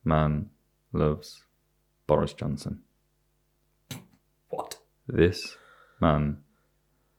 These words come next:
Speaker 1: loves Nigel Farage.
Speaker 2: What the fuck are you
Speaker 1: He
Speaker 2: talking
Speaker 1: wants to get in Nigel's fis-, visage.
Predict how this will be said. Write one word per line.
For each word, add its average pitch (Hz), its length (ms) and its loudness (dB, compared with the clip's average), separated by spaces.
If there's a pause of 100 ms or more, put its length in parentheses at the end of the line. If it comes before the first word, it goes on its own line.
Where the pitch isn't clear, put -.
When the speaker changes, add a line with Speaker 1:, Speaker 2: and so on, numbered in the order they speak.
(920)
Speaker 1:
loves - 440 0 (160)
Nigel 76 440 4
Farage. 76 600 -2 (200)
Speaker 2:
What - 200 -20
the - 60 -20
fuck - 380 -18
are - 60 -20
you - 80 -20
Speaker 1:
He 82 240 6
Speaker 2:
talking 82 100 2
Speaker 1:
wants 82 260 0
to - 120 -6
get 73 380 0
in 82 260 0
Nigel's 73 640 2 (840)
fis-, 76 580 -6 (340)
visage. 73 680 0